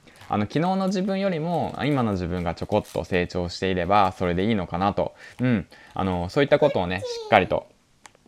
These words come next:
自分の中でね、言い聞かせて、だから、あの、あ、これはじゃあ自分が今日、あの、昨日とは違う気づきを、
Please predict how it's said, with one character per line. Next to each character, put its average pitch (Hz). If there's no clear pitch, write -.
自 92
分 98
の 95
中 98
で 85
ね、 104
言 101
い 92
聞 -
か 101
せ 87
て、 117
だ 139
か 135
ら、 98
あ 98
の、 95
あ、 113
こ 120
れ 131
は 143
じ 113
ゃ 107
あ -
自 92
分 101
が 101
今 101
日、 -
あ 95
の、 92
昨 92
日 123
と 90
は 87
違 101
う -
気 -
づ 95
き 123
を、 90